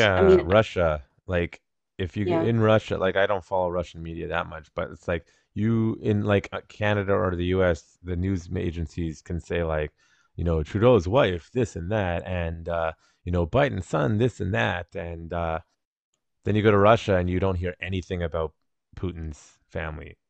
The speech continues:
Speaker 2: ever.
Speaker 1: Mm.
Speaker 2: Because they know if you do, you're done.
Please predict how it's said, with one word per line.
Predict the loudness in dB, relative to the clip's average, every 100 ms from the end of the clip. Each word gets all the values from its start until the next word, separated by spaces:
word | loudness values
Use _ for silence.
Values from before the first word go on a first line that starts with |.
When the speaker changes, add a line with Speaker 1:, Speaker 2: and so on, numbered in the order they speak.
| _ _ -10
Speaker 2:
ever. | -10 -14 -20 _ -6
Speaker 1:
Mm. | -2 -2 -4 -10 -12
Speaker 2:
Because | -12 -6 -6 -4
they | -6
know | -4 -2
if | -4 -6
you | -14
do, | -14 -6 -4 -4 -6 -10 _ _ _ _
you're | -12 -10 -10 _ _ -8
done. | -6 -6 -12